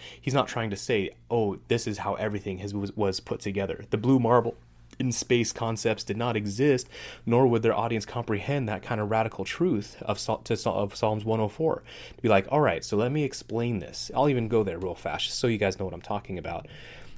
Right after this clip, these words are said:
Psalms one oh four, verse five, says, "He set the earth on its foundations. It can never be moved."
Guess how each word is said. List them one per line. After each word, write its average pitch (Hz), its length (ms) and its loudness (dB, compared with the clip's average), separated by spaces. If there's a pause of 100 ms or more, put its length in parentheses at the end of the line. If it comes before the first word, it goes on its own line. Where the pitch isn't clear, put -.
(220)
Psalms 104 460 2
one 101 260 0
oh 95 80 2
four, 101 460 -2 (920)
verse 101 200 2
five, 110 420 0 (540)
says, 95 540 0 (120)
"He - 180 -2
set - 480 0 (100)
the 120 160 2
earth 120 380 2 (140)
on 104 160 0
its 101 120 -2
foundations. 98 800 0
It 101 160 -8
can 110 100 -4
never 98 160 2
be 101 140 2
moved." 107 400 0